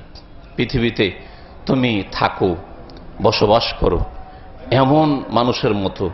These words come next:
কান্নাকা গরীব, যেন তুমি আগন্তুক, অজানা, অচেনা ব্যক্তি।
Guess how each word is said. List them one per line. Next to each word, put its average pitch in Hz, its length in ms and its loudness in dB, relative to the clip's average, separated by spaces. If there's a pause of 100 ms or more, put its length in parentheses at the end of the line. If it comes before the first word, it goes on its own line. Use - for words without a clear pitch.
(360)
কান্নাকা 220 480 2
গরীব, 117 420 2 (300)
যেন 156 280 4
তুমি 180 180 0
আগন্তুক, 123 680 2
অজানা, 120 460 4
অচেনা 165 500 2
ব্যক্তি। - 360 -4